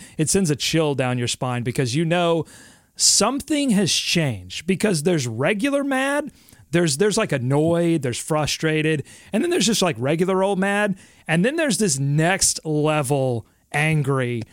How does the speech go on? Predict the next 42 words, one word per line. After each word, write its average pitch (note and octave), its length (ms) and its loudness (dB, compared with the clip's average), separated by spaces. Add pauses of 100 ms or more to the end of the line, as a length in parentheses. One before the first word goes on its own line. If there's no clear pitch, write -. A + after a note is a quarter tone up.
(220)
that D#3+ 140 0
you F3 180 2
know, E3+ 260 2
<laughs> - 40 0
"Oops, A3 260 2
I've E3+ 240 -2
pushed G#3+ 380 2
this E3 160 2
person D#3+ 480 0
too E3+ 220 2
far, C3+ 520 0 (460)
and E3+ 180 0
I F3 140 2
need F#3 240 2
to G3+ 100 2
apologize D#3+ 800 2
immediately." C#3+ 580 0
That's D#3+ 480 0
<laughs> B2+ 200 0
where G#3 500 2 (420)
Steve D4 300 0
Clifford's G#3 280 0
face, G#3+ 200 0 (180)
when A3 280 2
he A#3 200 2
screams, G#3 800 2 (200)
you G3 180 2
can A3 160 2
see C#4+ 280 2
a G3+ 60 0
subtle C4+ 560 2
little G#3+ 280 2
shake G#3+ 480 0
of F3+ 80 2
his E3 160 2
head. B2 380 -2
Like, D#3 200 0
his D#3 180 2
head G3 320 0
sort A3+ 240 2
of E3+ 140 -2
jiggles. C#3+ 600 0